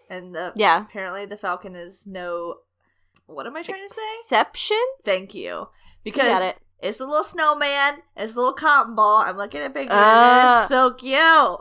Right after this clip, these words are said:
Speaker 2: Oh my God. I love it.
Speaker 1: I fucking love it.
Speaker 2: Now that we've learned a little bit about the falcon,
Speaker 1: Yeah, can I ask
Speaker 2: uh,
Speaker 1: a question? And you probably, you
Speaker 2: yeah.
Speaker 1: might be getting into this. So
Speaker 2: No,
Speaker 1: I'm just
Speaker 2: go for it.
Speaker 1: picturing this, like,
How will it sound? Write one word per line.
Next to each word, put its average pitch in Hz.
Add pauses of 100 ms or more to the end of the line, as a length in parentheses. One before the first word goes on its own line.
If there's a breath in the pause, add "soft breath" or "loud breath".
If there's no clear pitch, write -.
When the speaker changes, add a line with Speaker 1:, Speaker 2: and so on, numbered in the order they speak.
Speaker 2:
Oh 196
my 226
God. 170 (560)
I 196
love 160
it. - (240)
Speaker 1:
I 208
fucking -
love 208
it. -
Speaker 2:
Now 226
that 466 (100)
we've 359
learned 254
a 349
little 381
bit 359
about 359
the 370
falcon, 349
Speaker 1:
Yeah, 311
can -
I -
ask 233
Speaker 2:
uh, 202
Speaker 1:
a -
question? 277
And 240
you 240
probably, 277
you 208
Speaker 2:
yeah. 381
Speaker 1:
might 214
be 262
getting 226
into 202
this. 120
So 247 (120)
Speaker 2:
No, 240 (180)
Speaker 1:
I'm 240
just 359
Speaker 2:
go -
for -
it. 285
Speaker 1:
picturing 277
this, 247
like, 190